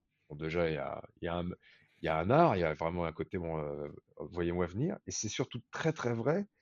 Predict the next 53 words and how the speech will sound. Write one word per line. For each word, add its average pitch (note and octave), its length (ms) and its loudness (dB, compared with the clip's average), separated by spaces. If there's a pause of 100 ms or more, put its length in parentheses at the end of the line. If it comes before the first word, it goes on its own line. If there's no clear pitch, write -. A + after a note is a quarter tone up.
(720)
heu, E2 540 4
par D#2+ 120 0
rapport E2+ 280 0
au E2+ 60 -2
fait, E2+ 180 -6
bah, E2 100 -2
voilà, E2 140 0
de E2 160 -4
choisir F2+ 340 0
le F#2 100 4
bon F#2+ 200 2
mot G2+ 240 4
pour - 200 -12
pas, F#2 480 2
heu, D#2 40 -6 (680)
heu, D#2 220 -6 (100)
enfin, F#2 220 0
dans A2 140 4
le A2 100 4
jeu A2+ 160 6
des A2 80 2
sonorités, A#2 580 4
par F#2 160 0
exemple, G2+ 260 -4
vraiment G2 200 -2
ce - 140 -8
choix A2 200 -2
aussi G#2+ 260 -4
par - 120 -6
rapport F2 260 0
à - 20 4
la F2+ 100 0
sonorité F#2+ 500 -2
des F2+ 140 0
mots. B2+ 240 -2 (420)
Et F2 40 -6
il F#2 40 2
y G2+ 40 8
a A2 40 8
un B2+ 40 4
truc D#3+ 200 -4
qui - 120 -6
m'a G#2 120 2
aidé G#2 180 0
très - 180 0
récemment, A#2+ 500 0
que F#2+ 60 -6
j'ai E2+ 120 -6
enfin G#2 240 -6
compris, A#2+ 440 -8
on A#2+ 40 -8
va G2+ 80 -6
dire, A#2+ 180 -4